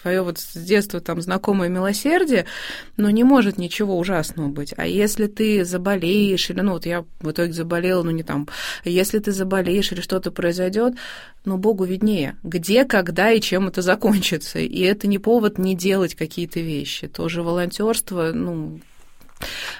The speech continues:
я верю, что вероятность того, что я заболею, занимаясь волонтёрством, чем-либо, или что со мной произойдёт,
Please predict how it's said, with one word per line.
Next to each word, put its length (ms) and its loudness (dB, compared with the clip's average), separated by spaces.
я 400 4
верю, 640 6
что 200 2
вероятность 560 4
того, 220 6
что 160 2
я 80 4
заболею, 480 6
занимаясь 480 4
волонтёрством, 560 2
чем-либо, 640 4
или 100 0
что 180 -2
со 140 -2
мной 140 -2
произойдёт, 540 0